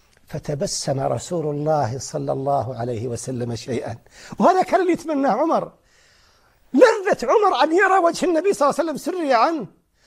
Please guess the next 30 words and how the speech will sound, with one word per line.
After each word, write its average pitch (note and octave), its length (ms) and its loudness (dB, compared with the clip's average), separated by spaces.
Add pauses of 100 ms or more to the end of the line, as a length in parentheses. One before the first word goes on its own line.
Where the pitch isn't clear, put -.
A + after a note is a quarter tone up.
(300)
أن E4+ 140 4
يرى G4+ 240 6
هذه، E4 600 4 (340)
هذا E4+ 240 4
الوجوم D#4+ 720 -2 (680)
قد E4 100 4
انقشع E4 460 0
عن C#4+ 100 -2
وجه E4 220 -6
النبي D#4+ 300 -2
صلى D4 200 -4
الله C#4+ 280 2
عليه C#4 240 0
وسلم. D4 560 -2 (380)
إن G4+ 200 2
الصحابة E4 540 2
رضوان E4+ 340 -2
الله E4+ 320 0
عليهم D4+ 360 -2
قد E4+ 200 0
ارتبطت F#4 680 -2
مشاعرهم C4+ 840 -2 (880)
بمشاعر D#4+ 480 4
النبي C#4+ 280 -6
صلى C#4+ 180 -2
الله D4 120 -4
عليه A3 160 0
وسلم، B3 280 -4
يفرحون F4 480 -4
لفرحه، G#3 500 -4